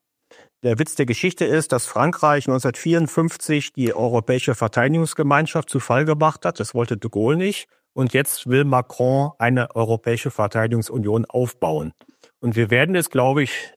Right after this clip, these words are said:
dummerweise beim E-U-Gipfel dann sehen, der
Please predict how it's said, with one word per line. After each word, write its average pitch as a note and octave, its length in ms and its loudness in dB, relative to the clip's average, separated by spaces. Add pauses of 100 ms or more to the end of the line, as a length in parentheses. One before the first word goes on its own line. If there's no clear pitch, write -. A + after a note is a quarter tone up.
dummerweise C3 640 2
beim A2 380 2 (260)
E-U-Gipfel C#3 680 0
dann G#2+ 180 2
sehen, B2 420 2
der B2 280 -2